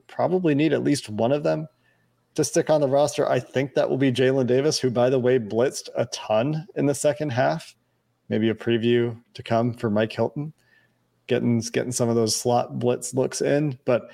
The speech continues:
Jalen Davis, to me, is a backup slot corner right now if they don't think Dax Hill can do that role. But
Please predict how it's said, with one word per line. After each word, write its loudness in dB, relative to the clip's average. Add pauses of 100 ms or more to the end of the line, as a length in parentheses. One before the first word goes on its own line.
(220)
Jalen 4
Davis, 4
to -4
me, 4
is 2
a 2
backup 2
slot 0
corner 2
right 2
now 4
if -2
they 2
don't 0
think -2
Dax -2
Hill 2
can -4
do 2
that 2
role. 0 (600)
But 0